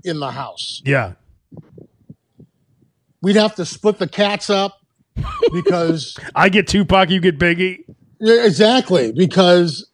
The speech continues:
Speaker 1: um, you know, they could transfer it. It would be a, a complete and total nightmare. I don't wanna get, I'm saving, I'm, trust me, I'm saving my huge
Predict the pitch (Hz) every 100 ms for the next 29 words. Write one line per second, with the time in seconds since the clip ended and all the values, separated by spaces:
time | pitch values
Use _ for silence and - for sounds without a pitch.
0 | - 185 165 165 156 160 165 180 185 160
1 | 156 143 165 180 180 - 196 190 196 -
2 | 202 190 185 - _ _ - 190 226 196
3 | 196 180 175 165 - 160 - 226 190 160
4 | 220 208 165 160 196 165 127 95 _ _
5 | - 165 214 269 226 226 170 196 180 -
6 | _ - 202 - 247 277 262 247 208 -
7 | _ - 185 185 185 180 240 226 190 147
8 | 180 180 - 240 247 226 240 208 180 175
9 | 165 147 - 208 214 208 196 156 -